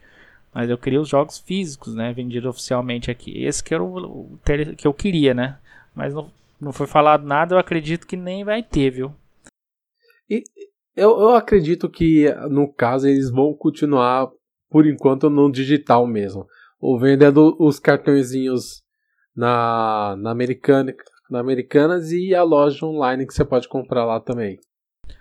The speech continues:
Speaker 1: É, o que é uma pena, né? Porque eu, eu queria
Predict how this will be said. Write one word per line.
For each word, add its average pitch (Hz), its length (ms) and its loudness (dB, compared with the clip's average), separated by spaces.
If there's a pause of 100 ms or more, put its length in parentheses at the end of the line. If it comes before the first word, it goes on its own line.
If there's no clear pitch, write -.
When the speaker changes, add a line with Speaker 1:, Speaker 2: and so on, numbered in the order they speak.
(400)
Speaker 1:
É, 170 120 2
o 143 60 4
que - 120 -4
é 180 40 4
uma 233 140 4
pena, 170 420 2
né? 147 180 -2
Porque - 200 -6
eu, 165 720 -6
eu 160 40 -4
queria 180 460 -4